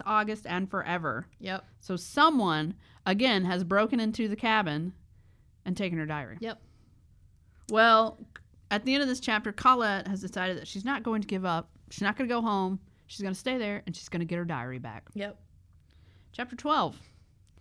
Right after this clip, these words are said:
Speaker 1: All right, so
Speaker 2: Fishing date time.
Speaker 1: I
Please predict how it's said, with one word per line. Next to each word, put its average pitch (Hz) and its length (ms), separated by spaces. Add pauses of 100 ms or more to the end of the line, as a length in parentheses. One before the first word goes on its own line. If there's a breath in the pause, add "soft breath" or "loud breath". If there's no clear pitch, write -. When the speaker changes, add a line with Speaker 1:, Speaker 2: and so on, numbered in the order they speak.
(420 soft breath)
Speaker 1:
All 175 80
right, 170 320
so 165 380
Speaker 2:
Fishing - 240
date 254 300
time. 247 640 (1500 soft breath)
Speaker 1:
I 226 440